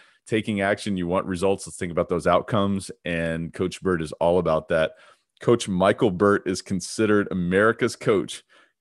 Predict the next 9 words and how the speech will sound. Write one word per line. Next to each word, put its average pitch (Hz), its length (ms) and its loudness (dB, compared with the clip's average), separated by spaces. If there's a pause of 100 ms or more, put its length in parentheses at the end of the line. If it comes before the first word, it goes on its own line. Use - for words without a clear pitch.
a 92 60 0
unique 95 520 -2
blend 113 500 2
of 92 140 2
a 92 80 2
former 120 460 0
championship 110 580 -2
basketball 104 460 2
coach 104 440 0